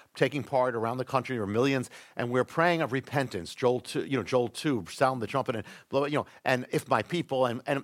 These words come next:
and particularly about abortion, about the killing of, of unborn children, and if, Lord have mercy. So we're praying and praying. It turns out it's the day of the return. Turns out we didn't realize it.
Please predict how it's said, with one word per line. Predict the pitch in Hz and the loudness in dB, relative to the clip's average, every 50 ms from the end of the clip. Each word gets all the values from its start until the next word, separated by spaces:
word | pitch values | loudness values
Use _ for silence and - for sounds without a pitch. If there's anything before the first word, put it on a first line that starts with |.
| - | -2
and | - 143 127 | -2 0 0
particularly | 117 117 - - 240 254 - 160 151 147 143 - - | 0 -2 0 0 0 0 2 2 2 2 4 2 2
about | 135 123 139 131 131 - - | 2 2 4 4 2 2 -2
abortion, | 139 107 - 120 123 123 110 - 117 | -4 -4 0 2 2 2 2 2 2
about | 107 117 - | 2 2 2
the | - | 0
killing | - - 143 123 120 117 | -2 0 0 0 0 -2
of, | 110 104 - - 110 110 110 - - | -4 -6 -6 -6 -6 -6 -6 -6 -4
of | 98 110 | 0 0
unborn | 110 101 95 101 95 | 0 2 2 0 0
children, | - 117 104 117 - | 0 -2 -2 -2 -4
and | 117 | -6
if, | 107 - 143 | -4 -4 -4
Lord | 123 117 120 127 110 | 0 4 4 4 4
have | 110 92 90 | 4 2 0
mercy. | 95 87 - 92 | -2 -6 -8 -6
So | - - 170 | -2 0 2
we're | 156 160 | 2 2
praying | 160 - 165 165 156 147 127 | 2 2 2 2 2 2 0
and | - | -4
praying. | 92 78 - - - - - - - - - _ _ _ _ | -6 -10 -12 -14 -18 -20 -20 -20 -20 -20 -20 _ _ _ _
It | - 127 | -4 -2
turns | - - 233 262 262 202 196 | 0 2 2 2 2 2 4
out | 202 180 147 110 | 4 4 4 2
it's | 117 - 117 - | 0 -6 -4 -2
the | 151 127 | 0 2
day | 139 156 165 175 | 4 2 2 2
of | 160 110 - - - | 0 -2 -6 -10 -6
the | 131 | -2
return. | 120 131 117 - 185 156 107 - - _ _ _ _ _ _ | -2 -2 2 4 4 4 2 0 -6 _ _ _ _ _ _
Turns | - 202 220 233 - | 2 4 4 4 4
out | 214 196 190 143 | 4 4 4 4
we | 151 196 | 4 4
didn't | 247 220 202 185 | 4 2 2 2
realize | 190 185 165 131 104 92 80 | 2 2 2 2 0 -2 -4
it. | - - - | -8 -12 -14